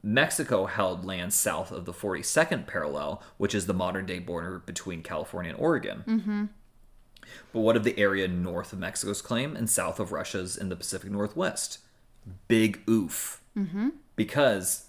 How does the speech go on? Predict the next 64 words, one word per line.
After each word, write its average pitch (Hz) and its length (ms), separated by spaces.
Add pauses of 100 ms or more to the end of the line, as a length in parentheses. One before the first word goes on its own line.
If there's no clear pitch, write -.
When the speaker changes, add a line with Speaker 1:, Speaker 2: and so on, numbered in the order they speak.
Speaker 1:
you 127 80
know, 110 280
we're 120 140
gonna 156 140
post 117 300
a 104 40
picture 98 360
of 90 220
it 87 80
on 76 120
Instagram. 98 640 (340)
You 92 120
know, 65 100 (140)
shameless 95 420
plug 90 340
here, 90 240
follow 85 300
us 85 100
on 87 60
Instagram, 92 480 (460)
just 127 200
so 165 80
you 143 140
guys 104 240
know 98 200
what 85 80
we're 92 100
talking 104 420
about, 104 320
because 107 300
I 113 140
know 113 180
with 113 200
geography, 98 640
even 147 280
me, 95 240
like, 92 160
and 87 80
I'm 101 180
really 95 320
into 101 180
geography, 101 540
like, 104 180
sometimes 117 520 (260)
things 104 240
just - 180
get, - 220
like, 92 220
too 104 160
wrapped 90 280
up - 160
in 64 60
my - 140
head, 64 340
and 87 100
I 80 120
don't 78 160
know 78 140
what 71 200
people - 240
are - 60
talking - 340
about. - 380
Speaker 2:
Mm-hmm. 233 320